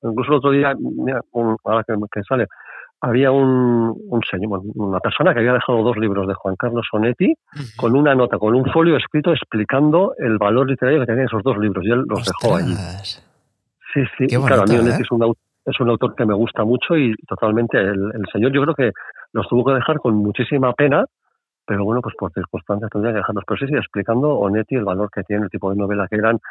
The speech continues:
Speaker 1: eran dos novelas además bastante, bastante principales de este autor. Y sí, sí, hasta ese, ese nivel. Entonces, claro, eh, hay gente de,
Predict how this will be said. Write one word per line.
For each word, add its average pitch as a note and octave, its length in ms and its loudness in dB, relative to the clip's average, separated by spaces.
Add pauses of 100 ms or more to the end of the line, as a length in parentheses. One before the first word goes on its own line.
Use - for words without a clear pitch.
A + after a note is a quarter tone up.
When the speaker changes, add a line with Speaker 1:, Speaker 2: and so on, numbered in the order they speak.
(200)
Speaker 1:
eran A2 160 2
dos G#2 140 0
novelas G#2 320 0
además G2 240 0
bastante, G2 340 -4 (220)
bastante G2 480 -4 (160)
principales F#2+ 600 -2
de F#2+ 60 -4
este - 160 -6
autor. B2 320 0 (760)
Y A2 220 2
sí, A#2+ 140 -4
sí, A#2+ 60 -2
hasta B2+ 160 -2
ese, C3 260 2
ese D#3 140 0
nivel. A2+ 180 2
Entonces, A#2+ 180 0
claro, C3 300 2
eh, A#2 200 2
hay B2 120 2
gente B2+ 280 -2
de, A2 520 0